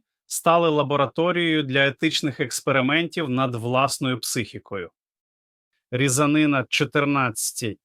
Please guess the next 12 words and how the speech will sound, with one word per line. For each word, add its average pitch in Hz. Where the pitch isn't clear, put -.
Мертві 143
не 135
відповідають, 123
але 139
вони — 131
дзеркало 120
влади. 117
Дмитро 151
Ісаєнко 170
ніколи 151
не 147
відповість, 123